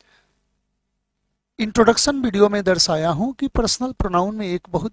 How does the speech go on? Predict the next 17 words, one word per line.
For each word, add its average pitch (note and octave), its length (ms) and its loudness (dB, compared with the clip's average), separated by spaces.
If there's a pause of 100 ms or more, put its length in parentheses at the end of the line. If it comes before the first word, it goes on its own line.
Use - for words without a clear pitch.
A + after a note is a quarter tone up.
बढ़िया E3+ 260 -2
word D#3+ 300 2
छुप - 280 -8 (100)
कर D3+ 120 -4
बैठा D3 340 -6
है F#3 180 -6
जिसका D#3+ 380 -8
नाम D3 280 -10
है D3 100 -10
person। - 500 -8 (1200)
Person C4+ 420 4
तीन A#3 320 -6
तरह E3 280 -2
के - 180 -10
होते, A#3+ 380 -10 (760)
First - 240 -8
person, E3+ 500 -10